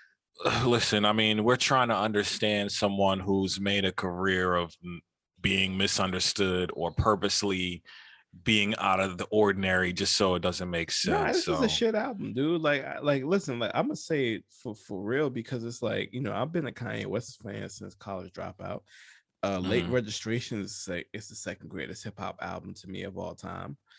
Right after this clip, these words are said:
Speaker 2: And I'm like,
Speaker 1: After,
Speaker 2: sitting
Speaker 1: oh my God,
Speaker 2: after
Speaker 1: okay.
Speaker 2: Get Rich or Die Trying.
Speaker 1: Oh <laughs> my God.
Speaker 2: Um,
Speaker 1: <laughs> Is that gonna be the running joke that you think Get Rich or Die Trying is the greatest? What'd you say, the
Speaker 2: Yeah.
Speaker 1: hip,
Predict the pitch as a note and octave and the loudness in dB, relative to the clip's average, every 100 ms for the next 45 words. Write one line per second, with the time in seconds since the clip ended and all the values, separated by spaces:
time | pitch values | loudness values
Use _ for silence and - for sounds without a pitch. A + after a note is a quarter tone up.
0 | - - - - A2 A2+ A#2+ A2+ A#2 - | -20 -20 -12 -4 -2 2 6 6 4 4
1 | A#2+ A#2+ A#2+ C#3+ C#3+ C3 A#2+ G2+ A#2+ A#2+ | 6 8 8 8 6 4 4 2 2 4
2 | B2+ C#3 G2+ G#2 A2+ G#2+ A#2 F#2+ A2+ - | 4 2 2 2 0 0 -2 -2 -2 -4
3 | G#2 G#2+ A2+ B2 C3+ D#3+ D#3 C3+ C3 A2+ | -2 0 0 2 6 6 6 4 0 0
4 | - G#2 - - - - - - - - | 0 0 -2 -8 -6 -2 0 0 0 -2
5 | - - - - _ - - A#2 C3+ B2+ | -4 -10 -20 -20 _ -12 -6 -2 0 2
6 | A2+ A2 F#2+ F#2+ A2 - B2 C#3+ D3+ D3 | 2 2 2 0 -4 -2 4 4 6 4
7 | C#3+ D3 C3 B2+ B2+ A2 G2+ A#2+ A#2 G#2 | 6 8 8 6 4 4 4 4 4 2
8 | G2 G#2+ - G#2+ G2 G2+ G#2 - G2 F#2+ | 4 2 2 2 2 4 4 4 4 4
9 | F#2 - F#2+ F#2+ F#2 - E2 F2 F2+ F2+ | 2 0 0 0 0 -4 -6 -2 -2 0
10 | F2+ - - - - - A2+ C3 C#3 A2+ | -2 -4 -6 -8 -2 2 4 6 6 4
11 | - A#2 | 4 2